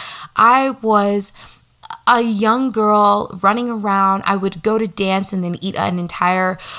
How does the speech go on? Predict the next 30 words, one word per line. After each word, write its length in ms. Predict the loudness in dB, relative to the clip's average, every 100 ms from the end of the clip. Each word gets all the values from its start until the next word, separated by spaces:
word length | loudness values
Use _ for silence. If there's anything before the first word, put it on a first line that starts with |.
| -16 -10
you 100 | -4
know, 140 | -2 -2
Toll 280 | 0 2 4
House 260 | 2 2
pizza 280 | -2 -2 2
afterwards. 680 | 2 0 -2 -4 -4 -4 -8 -8 -10 -10 -10 -6
And 400 | -4 -2 -2 -6 -12 -18 -4 4
I 360 | 6 6 4
was 180 | 0 -2
constantly 640 | -2 0 0 -2 -4 -4
sick. 480 | 0 2 0 -2 -6 -4
I 80 | -4 0
always 280 | 2 2 0
had 340 | 0 0 -2 -6 -18 -8
digestive 640 | -4 -2 -2 -2 -4 -6
issues. 640 | -4 -4 -2 -2 -2 -4 -6 -12 -20 -16 -10
And 140 | -6
especially 520 | -4 -4 -4 -6 -6
being 220 | -6 -4 -4
adopted 560 | -4 -4 -4 -8 -8
and 140 | -8 -8
being 180 | -6 -8
from 200 | -8 -8
a 40 |
third 340 | -8 -10 -10
world 180 | -10 -12
country, 380 | -12 -12 -8 -8
you 180 | -6 -6
never 520 | -6 -6 -8 -10 -8
know 540 | -6 -4 -4 -4 -6